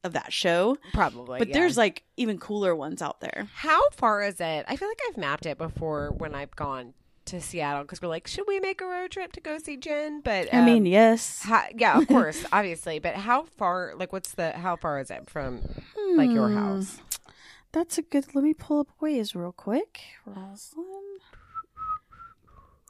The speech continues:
Speaker 1: It says seventy-four miles, but that means nothing around here.
Speaker 2: Yeah, totally.
Speaker 1: Um,
Speaker 2: Do you have to go through, like, a mountain pass or something? I don't know.
Speaker 1: It is either before or after the mountain pass. I don't
Speaker 2: Okay.
Speaker 1: really understand.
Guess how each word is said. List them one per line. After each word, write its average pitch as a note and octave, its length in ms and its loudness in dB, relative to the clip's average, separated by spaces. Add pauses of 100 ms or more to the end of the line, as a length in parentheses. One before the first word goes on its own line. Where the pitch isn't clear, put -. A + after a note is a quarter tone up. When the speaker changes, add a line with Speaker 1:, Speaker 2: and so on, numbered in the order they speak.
(320)
Speaker 1:
It A3+ 100 -4
says A#3 240 4
seventy-four E4+ 680 0
miles, F#3 460 2
but - 240 -4
that F3+ 260 2
means A#3 280 2
nothing F#3 400 0
around E3 320 -4
here. F3+ 360 2
Speaker 2:
Yeah, B2+ 260 -6 (180)
totally. B2+ 320 -10
Speaker 1:
Um, F#3+ 440 -2
Speaker 2:
Do G#3 120 -6 (1300)
you G#3+ 60 -10
have G3 80 -8
to A#3 60 -8
go G3 220 -6 (160)
through, F3+ 200 -8
like, E3 200 -10
a C#3 40 -12
mountain C#3+ 360 -12
pass D#3+ 420 -4
or F3 80 -12
something? E3 520 -12 (220)
I C3+ 100 -16
don't A2 160 -18
know. C3 160 -16 (680)
Speaker 1:
It A#3+ 120 10
is C#4+ 240 10
either D#4+ 280 6
before C#4+ 580 6
or C4 60 10
after G3+ 320 6
the F#3 80 4
mountain F3+ 260 4
pass. F#3+ 320 6
I C#4+ 60 10
don't D#4 220 8
Speaker 2:
Okay. D#4 140 4
Speaker 1:
really C#4+ 120 8
understand. D#4 440 10